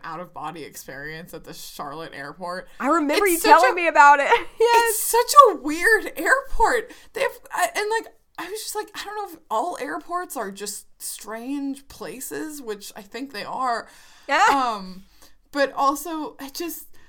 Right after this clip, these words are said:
Speaker 1: I was just looking around, and it's almost as if I was seeing it with, like, new eyes. I was like, "There's a giant reindeer statue
Speaker 2: Oh,
Speaker 1: with
Speaker 2: wow.
Speaker 1: lights in the middle of a, like, a concourse," and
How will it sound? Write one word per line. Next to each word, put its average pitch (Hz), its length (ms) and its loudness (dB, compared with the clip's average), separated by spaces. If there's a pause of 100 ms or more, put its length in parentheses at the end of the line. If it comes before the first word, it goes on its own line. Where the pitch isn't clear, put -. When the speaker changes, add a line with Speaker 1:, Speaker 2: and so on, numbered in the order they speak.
(160)
Speaker 1:
I - 60 -8
was 480 100 -6 (120)
just - 20 -8 (120)
looking 311 360 -2
around, 202 640 0
and 190 160 -10
it's 214 140 -10
almost 294 340 -2
as 269 160 -4
if 311 100 -2
I 262 120 2
was 269 180 -6
seeing 220 380 -2
it 196 180 -6
with, 208 100 -10
like, 196 400 -8
new 196 560 -6
eyes. 196 540 -4
I 220 100 -6
was 226 160 -6
like, 262 200 -4 (380)
"There's 466 240 2
a 311 160 2
giant 208 640 -4
reindeer 190 640 -6
statue 180 1120 -8 (360)
Speaker 2:
Oh, 202 200 -2
Speaker 1:
with 165 80 -6
Speaker 2:
wow. 170 520 -2
Speaker 1:
lights 185 220 -8
in 196 200 -8
the 180 80 -6
middle 185 400 -6
of 185 140 -8
a, 165 280 -8
like, 165 380 -12
a 147 280 -12 (460)
concourse," 180 1000 -6
and 165 240 -10